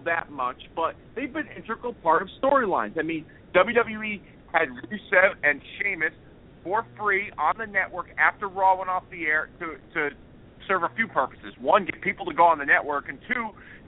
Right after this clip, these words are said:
make it seem like it was important enough for you to go on the network 'cause you're about to witness a title change.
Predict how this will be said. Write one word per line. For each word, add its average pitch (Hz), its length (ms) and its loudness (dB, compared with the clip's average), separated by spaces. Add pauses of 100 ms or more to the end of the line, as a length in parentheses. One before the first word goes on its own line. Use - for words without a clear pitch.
make 185 200 -4
it 214 160 -4
seem 202 140 -6
like 196 180 2
it 190 60 -6
was 165 160 -8
important 208 460 2
enough 175 140 0
for 180 60 -6
you 170 60 0
to 156 80 0
go 160 140 0
on 160 100 4
the 151 80 -8
network 156 320 2
'cause 160 140 -12
you're 185 100 -2
about 175 160 -2
to 170 60 -12
witness 156 320 -14
a - 180 -20
title 233 180 2
change. - 440 -14